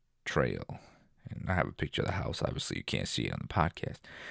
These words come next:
Soon after moving into the house, they had their first child, a girl named Bella Marie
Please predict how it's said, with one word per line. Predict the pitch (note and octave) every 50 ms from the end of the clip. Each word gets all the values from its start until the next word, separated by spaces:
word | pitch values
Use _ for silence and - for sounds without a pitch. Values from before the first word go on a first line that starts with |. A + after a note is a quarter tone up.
| - -
Soon | - - - A2 A#2
after | A#2 G#2+ - -
moving | G2 G2+ G2 G2+ F#2 G2 F2+
into | F2+ E2 - D#2
the | - D#2
house, | F2 F#2+ F2+ F#2+ G2+ -
they | - - D#2
had | E2+ E2 C#2
their | A#1+ -
first | - - - - - -
child, | - - F2+ F#2 G2+ B2 C3+ - - _ _ -
a | -
girl | - - D#2 D2+ D#2
named | D#2 D#2 D2+ D2+ C#2+ D2 C#2+ - - _ - - - - - - - - - -
Bella | - - - G#2 G#2 F2+ E2+ F#2 G#2+ - -
Marie | - F2+ E2+ E2 D2+ B1+ C2 C2+ E2 G2